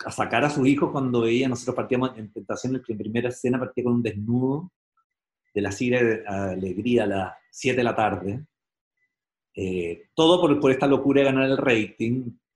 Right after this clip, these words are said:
Después era todo, o sea, la, te ven, la te-, eh, Tentación, por ejemplo, yo creo que en realidad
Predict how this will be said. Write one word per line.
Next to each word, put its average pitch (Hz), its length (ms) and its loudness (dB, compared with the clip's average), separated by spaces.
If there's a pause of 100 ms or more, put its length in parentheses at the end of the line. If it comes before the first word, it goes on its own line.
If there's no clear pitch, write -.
(180)
Después 151 320 0
era 139 200 2
todo, 175 320 4
o 127 40 -4
sea, 131 320 0
la, 127 140 -4 (380)
te 165 80 2
ven, 214 340 2
la 151 140 -4
te-, 151 160 -2
eh, 131 160 4
Tentación, 135 480 0
por 196 100 0
ejemplo, 190 300 0
yo 165 160 6
creo 180 180 2
que 175 60 4
en 160 80 -4
realidad 120 640 0